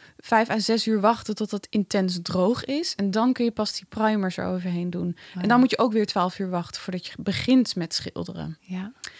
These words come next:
Speaker 2: Jemie.
Speaker 1: En dan heb je je doek. En dan moet je
Speaker 2: Dan
Speaker 1: nog
Speaker 2: begint het nog.
Speaker 1: starten. Ja.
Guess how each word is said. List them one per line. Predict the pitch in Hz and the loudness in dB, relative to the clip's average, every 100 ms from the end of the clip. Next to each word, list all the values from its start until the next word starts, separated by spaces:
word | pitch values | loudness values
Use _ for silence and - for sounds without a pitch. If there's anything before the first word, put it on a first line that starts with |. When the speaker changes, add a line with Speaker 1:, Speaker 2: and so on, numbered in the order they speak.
| - | -10
Speaker 2:
Jemie. | 175 208 254 160 139 127 | -2 4 6 6 4 4
Speaker 1:
En | 240 | 6
dan | 294 | 8
heb | 330 277 | 8 6
je | 254 | 0
je | |
doek. | 214 277 240 - - - - - - - - - | 4 4 2 -4 -18 -18 -12 -8 -8 -10 -18 -2
En | 233 226 | 2 6
dan | 247 349 320 | 8 10 10
moet | 359 330 - | 10 8 6
je | 269 | 10
Speaker 2:
Dan | 254 | 10
Speaker 1:
nog | 262 | 10
Speaker 2:
begint | - 285 330 | 10 8 10
het | 294 | 10
nog. | 330 208 | 12 10
Speaker 1:
starten. | 208 190 208 226 | 8 6 4 2
Ja. | 247 247 196 | 6 6 6